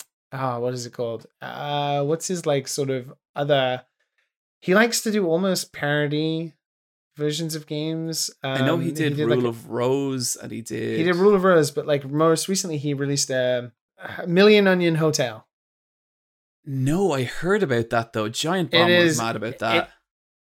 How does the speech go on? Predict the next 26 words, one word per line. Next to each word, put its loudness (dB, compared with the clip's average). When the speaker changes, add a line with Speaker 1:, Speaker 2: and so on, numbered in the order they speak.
Speaker 1:
it -6
is, 2
it 2
is 4
really 2
fun, -8
and -2
I 2
think -2
it's -4
on -8
Switch -10
now, -14
but, 2
um, 0
or -4
maybe -4
not. -14
Uh, -2
but 4
it's 2
definitely 2
on 2
I 6
O 4
S. -2